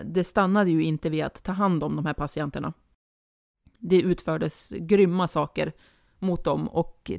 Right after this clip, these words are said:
till slut sövdes de med luminal. Det sägs att spökena från de fyrahundrafemtiofem vuxna och nittionio barn som dog där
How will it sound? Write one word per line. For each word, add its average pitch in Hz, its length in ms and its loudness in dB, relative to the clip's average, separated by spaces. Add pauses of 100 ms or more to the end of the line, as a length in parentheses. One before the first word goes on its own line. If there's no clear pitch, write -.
till 185 120 2
slut 175 300 6
sövdes 156 480 2
de 151 200 -2
med 151 140 -2
luminal. 170 640 2 (1700)
Det 214 120 2
sägs 208 300 4
att - 200 -4
spökena 180 680 2 (200)
från 233 420 6
de 151 360 2
fyrahundrafemtiofem 185 1120 2
vuxna 160 540 0
och - 320 0
nittionio 185 600 4
barn 170 320 2 (240)
som 175 240 2
dog 175 200 4
där 143 200 0